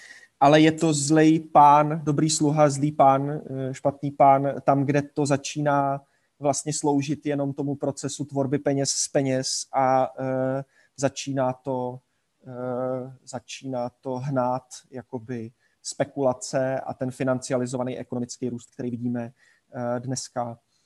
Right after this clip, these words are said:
eh, a kde vlastně se ten finanční sektor jako odtrhává od té reálné ekonomiky a financuje takové věci, eh, mimo jiné přesně jako různý,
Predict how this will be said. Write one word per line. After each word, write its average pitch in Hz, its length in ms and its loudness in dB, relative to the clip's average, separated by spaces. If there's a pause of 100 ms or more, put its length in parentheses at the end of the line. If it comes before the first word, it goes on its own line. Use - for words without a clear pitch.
(240)
eh, 127 60 -6
a 123 200 2
kde 131 160 -2
vlastně 123 460 -4
se - 140 -12
ten 123 160 -8
finanční 127 440 -8
sektor 123 300 -12
jako - 160 -12
odtrhává 123 760 -2
od 117 180 -12
té 127 140 -6
reálné 120 420 -2
ekonomiky 120 840 -8 (320)
a - 60 -12
financuje 123 460 -4
takové 120 300 -6
věci, 117 600 -6
eh, 123 140 -8
mimo 123 280 -4
jiné 120 300 -6
přesně - 360 -12
jako 117 180 -10
různý, 117 500 -10